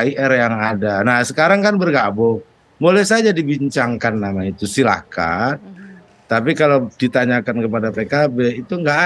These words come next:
Speaker 1: ada nama Erick Thohir.
Speaker 2: Mhm. Kalau nama Gibran gimana, Bang Jazilul?
Speaker 1: Kalau nama Mas Gibran, menurut saya P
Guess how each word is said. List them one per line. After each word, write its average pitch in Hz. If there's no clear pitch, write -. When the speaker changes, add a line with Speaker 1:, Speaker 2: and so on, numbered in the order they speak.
Speaker 1:
ada 156
nama 127
Erick 117
Thohir. 107
Speaker 2:
Mhm. 214
Kalau 254
nama 302
Gibran 330
gimana, 359
Bang 262
Jazilul? 214
Speaker 1:
Kalau 170
nama 180
Mas 175
Gibran, 165
menurut 190
saya 196
P 196